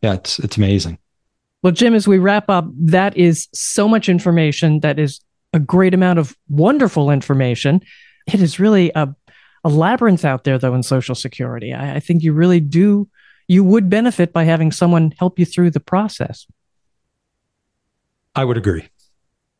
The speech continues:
Speaker 2: All right. So when it comes to Social Security filing, our choices do have a profound effect on our retirement journey.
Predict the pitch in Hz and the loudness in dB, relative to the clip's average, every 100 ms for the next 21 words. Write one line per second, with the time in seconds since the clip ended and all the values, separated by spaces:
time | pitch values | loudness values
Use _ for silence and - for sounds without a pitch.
0 | _ _ _ - 143 147 143 165 160 175 | _ _ _ -10 -6 -4 -4 0 2 2
1 | 196 202 202 214 208 185 - - 190 175 | 2 0 0 0 0 -2 -4 0 0 0
2 | - 190 190 220 262 _ _ - - - | 0 -2 0 0 -4 _ _ -20 -20 -20
3 | - 147 156 - 180 175 220 214 - 143 | -6 -2 -2 2 2 2 0 -4 -6 -2
4 | 208 233 208 180 156 - 143 - 175 190 | 0 2 0 -4 -4 -4 -6 -2 -2 0
5 | 190 - 185 185 - 143 131 131 - 143 | -2 -2 -2 -2 -2 0 0 0 -2 -2
6 | 135 135 131 151 151 123 | 0 -2 0 0 0 -2